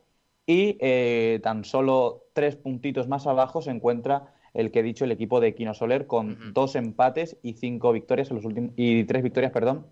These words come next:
Speaker 1: en los últimos cinco partidos. Más abajo encontramos al Amenábar, el, el Zamora, el Icasa de Madrid con tres puntos y el Trapagarán con un solo punto, que creo que lo comentó Lorenzo,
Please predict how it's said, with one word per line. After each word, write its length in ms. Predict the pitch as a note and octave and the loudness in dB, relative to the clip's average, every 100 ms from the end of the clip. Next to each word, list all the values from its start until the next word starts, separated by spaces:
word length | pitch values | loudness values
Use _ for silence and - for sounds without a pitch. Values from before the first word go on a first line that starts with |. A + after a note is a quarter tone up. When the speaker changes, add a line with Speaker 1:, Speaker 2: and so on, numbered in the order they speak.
| _ | _
Speaker 1:
en 80 | A2+ | 0
los 100 | A2+ | 2
últimos 280 | B2+ B2 - | 2 0 -2
cinco 240 | A2+ A2+ | -2 0
partidos. 480 | A#2 G#2+ G#2+ G2+ - _ _ _ | 0 -2 -6 -10 -12 _ _ _
Más 240 | C3 C3+ | -4 -2
abajo 320 | C#3 D3 E3 D3 | 2 0 0 -4
encontramos 480 | B2+ A#2+ B2 A#2 | -4 -2 -2 -2
al 80 | A#2+ | -2
Amenábar, 540 | A#2+ C3 D#3 F3 F#3+ D#3+ | 0 0 2 4 4 2
el, 560 | A#2+ A2+ A2+ A2 G#2+ G2+ | 0 -2 -2 -4 -4 -2
el 160 | A#2+ A2+ | -2 0
Zamora, 600 | - B2 D#3 F3+ G3 - _ _ _ _ _ | 0 2 4 4 2 -2 _ _ _ _ _
el 180 | B2+ D3+ | 0 2
Icasa 800 | C#3 C#3+ C3 B2 A#2 A2+ A2 | 2 0 2 2 4 4 2
de 80 | A2 | 0
Madrid 360 | C3+ C3+ C3 C#3+ | -2 -2 -2 -2
con 280 | B2 A#2+ A#2 | -4 -4 -2
tres 180 | C#3 | -4
puntos 460 | C#3+ B2 A#2+ C#3+ C3+ | -4 -8 0 0 2
y 40 | |
el 120 | B2 A2+ | -2 0
Trapagarán 520 | A#2 A2 A2 A#2+ C3+ | 0 2 2 2 0
con 160 | A#2+ | -2
un 120 | A#2 A#2 | -4 -4
solo 200 | A#2+ G#2 | -4 -4
punto, 440 | A2 A2+ D3+ D#3 _ - | -4 -4 -4 -6 _ 0
que 180 | A#2 G#2+ | 2 2
creo 140 | B2 | 2
que 80 | B2+ | 2
lo 80 | A#2 | 0
comentó 580 | A#2 A2 A#2+ A2+ A2+ | 0 0 2 4 4
Lorenzo, 560 | A2 A2 C#3 C3+ G#2 | 2 0 -4 -4 -6